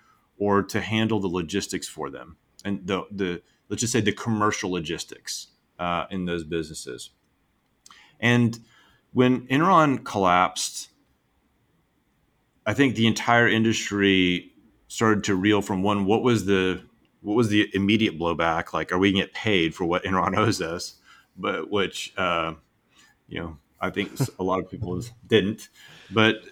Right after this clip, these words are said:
the question was, okay, well now, and as a trading organization, you're highly dependent upon your credit capacity, right? And it's your,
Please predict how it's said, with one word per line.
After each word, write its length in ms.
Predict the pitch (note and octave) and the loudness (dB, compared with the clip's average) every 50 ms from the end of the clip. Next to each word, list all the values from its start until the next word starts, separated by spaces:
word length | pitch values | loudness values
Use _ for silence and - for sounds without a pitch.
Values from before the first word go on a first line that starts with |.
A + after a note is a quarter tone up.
| - - | -16 -12
the 220 | C3+ B2+ A2 A#2+ | -6 0 0 0
question 500 | A2+ A#2 - C#3 D3 - - - B2+ A2+ | 2 2 2 2 2 2 2 0 0 0
was, 340 | G#2+ G#2 G#2 G#2 G#2 G#2 G2 | 2 4 4 4 4 4 4
okay, 260 | A2 A2 A2 - A#2 | 2 2 4 4 4
well 200 | A2 G#2 G#2 G#2 | 6 6 4 4
now, 560 | G2+ G2+ G#2+ A2 A2+ A2+ A#2 A#2+ A#2+ A#2+ A#2+ - _ _ _ - - | 4 4 4 4 4 4 4 2 0 -2 -4 -8 _ _ _ -10 -4
and 120 | G#2+ A2 A#2 - - - _ - | -2 -2 -2 -2 -4 -8 _ -2
as 180 | A#2 A#2 G#2 | 0 0 0
a 60 | A2 G#2 | 0 0
trading 320 | - - F3+ G#3+ E3+ A2+ | 0 0 0 2 2 2
organization, 680 | G#2 G2+ G2+ G#2 G2 G2+ F2+ G2 G#2 G2+ G2+ - G#2+ | 2 2 2 2 0 0 0 2 2 2 2 0 -4
you're 100 | G2+ F#2 | -6 -4
highly 260 | - - G#2 A2+ B2+ | -4 -2 0 0 0
dependent 400 | A2+ G#2 F#2 - - G2+ F#2+ F#2 | 0 0 -2 -4 -4 -4 -4 -4
upon 220 | E2+ - - F#2+ F2+ | -6 -6 -6 -6 -6
your 80 | D#2 | -6
credit 240 | D2+ - A#2 C#3 D3 | -4 -4 -2 -2 -2
capacity, 640 | - - - - D2 C#2+ C#2 - - C#2+ C#2 C2+ E2 _ _ _ _ _ _ _ _ _ - | -4 -6 -10 -12 -12 -12 -12 -14 -16 -16 -18 -20 -20 _ _ _ _ _ _ _ _ _ -10
right? 200 | D2 E2+ F2+ D#2+ | -6 -6 -6 -4
And 120 | F2+ F2+ | -6 -6
it's 160 | F2+ E2+ - | -8 -4 -2
your, 160 | G2 F#2+ F#2 | -2 -2 -2